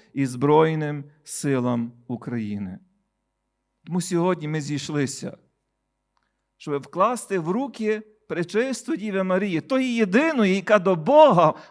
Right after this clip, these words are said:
може сказати: «Сину, наші молитви за наших синів і дочок, за наше військо». Молитви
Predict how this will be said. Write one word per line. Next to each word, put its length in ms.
може 480
сказати: 540
«Сину, 640
наші 320
молитви 640
за 200
наших 520
синів 440
і 40
дочок, 680
за 140
наше 300
військо». 640
Молитви 580